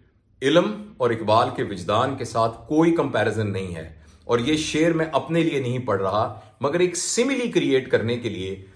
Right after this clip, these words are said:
और ये बताने के लिए कि जो कुछ मैं महसूस कर रहा हूं, पता नहीं मैं सही बता सका हूं कि नहीं। तो इकबाल का एक शेर है, और दोबारा मैं ये कह रहा हूं कि मैं किसी तौर पर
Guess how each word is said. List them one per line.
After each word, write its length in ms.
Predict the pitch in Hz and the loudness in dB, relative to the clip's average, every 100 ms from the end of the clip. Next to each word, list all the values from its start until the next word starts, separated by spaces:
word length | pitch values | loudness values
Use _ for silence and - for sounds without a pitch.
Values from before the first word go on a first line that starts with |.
| _ - | _ 0
और 160 | 127 120 | 0 2
ये 220 | 117 247 | 4 4
बताने 360 | 175 139 139 | 4 0 0
के 120 | 151 143 | -2 -4
लिए 160 | 151 | -4
कि 100 | 151 | -4
जो 160 | 127 139 | -4 -4
कुछ 220 | - - | -4 -4
मैं 80 | 127 | -2
महसूस 360 | 110 104 131 | -2 -4 -8
कर 160 | - 120 | -2 0
रहा 140 | 123 | 2
हूं, 220 | 127 113 120 - - _ | 0 -2 -6 -10 -20 _
पता 120 | - 165 | 0 2
नहीं 120 | 160 | 2
मैं 100 | 147 | -2
सही 200 | - 131 | -4 -4
बता 300 | - 104 104 | -2 -2 0
सका 240 | 107 107 | -2 -6
हूं 140 | 101 98 | -6 -6
कि 120 | 90 | -6
नहीं। 320 | 87 92 - - - 113 | -6 -8 -12 -18 -16 -10
तो 80 | |
इकबाल 360 | 110 104 107 127 | -6 2 2 4
का 80 | 139 | 0
एक 100 | 127 | -2
शेर 200 | 135 131 | -4 0
है, 60 | |
और 160 | 135 104 | 0 -2
दोबारा 360 | 107 120 175 185 | 2 4 4 2
मैं 120 | 165 | -2
ये 100 | 147 | 0
कह 180 | 120 107 | 0 0
रहा 100 | 104 | -2
हूं 100 | 98 | -4
कि 120 | 135 | -4
मैं 240 | 139 - | -4 -6
किसी 340 | 202 185 247 240 | -6 -6 -6 -2
तौर 340 | - 139 147 | 2 4 4
पर 500 | - 127 120 - - | 4 2 2 -4 -16